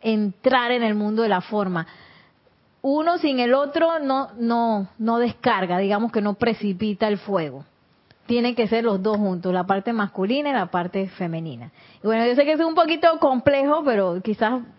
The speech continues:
para la próxima clase sí pudiéramos adentrarnos un poquito en eso, eh, que requiere quizás un esfuerzo de uno a peregrinar.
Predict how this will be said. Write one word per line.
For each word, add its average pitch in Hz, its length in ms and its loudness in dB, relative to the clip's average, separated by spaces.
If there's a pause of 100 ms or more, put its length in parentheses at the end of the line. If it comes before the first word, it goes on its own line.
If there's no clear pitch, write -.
(140)
para 180 160 -2
la 180 120 -2
próxima 202 400 -4
clase 196 320 -2
sí 208 100 -4
pudiéramos 196 540 -2
adentrarnos 175 540 -2
un 208 80 -2
poquito 196 340 -4
en 208 100 0
eso, 190 280 -2 (600)
eh, 233 320 2
que 247 120 4
requiere 254 480 4
quizás 269 320 2
un 294 140 0
esfuerzo 294 800 0 (320)
de 220 220 2
uno 285 560 0 (340)
a 208 400 0 (1800)
peregrinar. 214 680 0